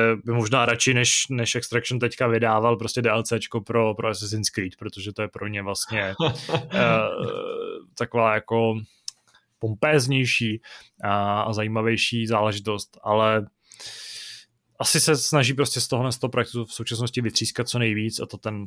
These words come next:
Speaker 1: to ten krok do Game Passu určitě je.
Speaker 2: Určitě. Já ještě zmíním vlastně jedno opatření, který Ubisoft udělal proti nedostatku hráčů a to je to, že, že, eh, ti, co si zakoupí Extraction, tak budou mít, eh,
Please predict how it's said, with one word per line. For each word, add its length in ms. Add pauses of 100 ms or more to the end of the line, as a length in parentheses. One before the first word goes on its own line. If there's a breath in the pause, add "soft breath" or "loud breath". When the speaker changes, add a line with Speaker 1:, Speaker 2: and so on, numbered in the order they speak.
Speaker 1:
to 100
ten 280
krok 280 (160)
do 240
Game 180
Passu 280
určitě 260
je. 120 (200)
Speaker 2:
Určitě. 460 (260 loud breath)
Já 60
ještě 200
zmíním 300
vlastně 280
jedno 260
opatření, 680
který 300
Ubisoft 400
udělal 280
proti 300
nedostatku 540
hráčů 380
a 40
to 140
je 80
to, 160
že, 160 (420 loud breath)
že, 220
eh, 1160
ti, 200
co 160
si 280
zakoupí 560
Extraction, 500
tak 120
budou 200
mít, 300
eh, 200